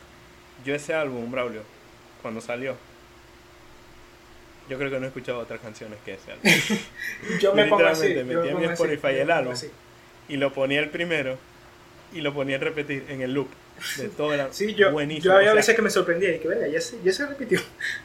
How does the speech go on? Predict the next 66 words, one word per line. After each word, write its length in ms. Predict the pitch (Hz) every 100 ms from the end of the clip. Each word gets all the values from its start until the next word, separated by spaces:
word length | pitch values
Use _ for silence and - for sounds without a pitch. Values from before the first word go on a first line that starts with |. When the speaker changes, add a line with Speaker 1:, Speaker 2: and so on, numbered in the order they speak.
| -
Speaker 1:
a 60 | 156
mí 80 | 196
lo 120 | 240
que 100 | 226
me 120 | -
sorprende 520 | 202 165 175 202 208
de 60 | 202
este 220 | 175 185
álbum, 260 | 165 131 123
marico, 280 | 123 139 127
es 60 |
que 120 | -
no 100 | 151 147
hay 60 |
canción 380 | 147 120 - 123
mala. 160 | 117 - - - - - - - -
Speaker 2:
Estás 180 | - -
claro, 260 | - - - - - - - - -
estás 140 | - -
claro. 180 | - - - -
Speaker 1:
O 120 | 180
sea, 180 | 214 190
Speaker 2:
Te 40 |
puede 120 | 202 233
gustar 240 | 226 214
Speaker 1:
y 20 | 220
Speaker 2:
más, 100 | 220
Speaker 1:
si 40 |
Speaker 2:
te 60 | 214
Speaker 1:
hay 60 |
Speaker 2:
puede 120 | 240 208
Speaker 1:
una 60 |
Speaker 2:
gustar 180 | 226 214
Speaker 1:
que, 60 | 208
Speaker 2:
menos, 200 | 214 208
Speaker 1:
y 60 | 185
si 60 |
Speaker 2:
marico, 260 | 185 180 170
pero 220 | 160 147
es 80 | 151
que 100 | - 175 -
Speaker 1:
te 100 | 190
pueden 180 | 185 196
gustar 200 | 208 226
más 200 | 214 202
y 40 | 196
te, 100 | 190 - - - 196
y 80 |
puede 220 | 190 220 233
haber 180 | 240
que 120 | 233 196
sí, 220 | 185 175
una 300 | - 226 233 208
o 60 |
dos 140 | 208 -
que 120 | 185
no 120 | 180
te 80 | 180
gustan, 280 | 156 151 147
pero 120 | 156
normalmente 420 | 156 180 220 220
en 60 | 202
un 160 | 196
álbum 260 | 196 147 139
hay 180 | 160 170 -
una, 440 | 214 220 208